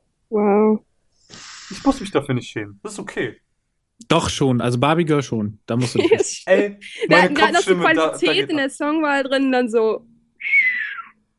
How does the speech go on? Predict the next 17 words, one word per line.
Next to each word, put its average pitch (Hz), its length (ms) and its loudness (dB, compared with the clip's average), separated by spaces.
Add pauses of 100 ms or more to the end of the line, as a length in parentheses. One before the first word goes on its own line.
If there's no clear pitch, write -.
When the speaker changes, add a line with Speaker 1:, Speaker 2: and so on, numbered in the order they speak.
(400)
Speaker 3:
Bist - 200 2
du 156 60 6
eigentlich 143 240 2
ein 131 120 4
Marvin 170 400 6
oder 143 180 0
ein 131 340 2 (300)
Marvin. 117 720 2 (180)
Speaker 2:
Ein 143 160 -4
Marvin. 127 460 -6 (460)
Speaker 3:
Ja, 117 260 4
gut. 110 380 -4
Speaker 2:
Ja. 117 380 -6 (340)
Speaker 3:
Ja, 98 180 -2 (560)
finde 113 160 2
ich - 60 -16
gut. 95 180 -2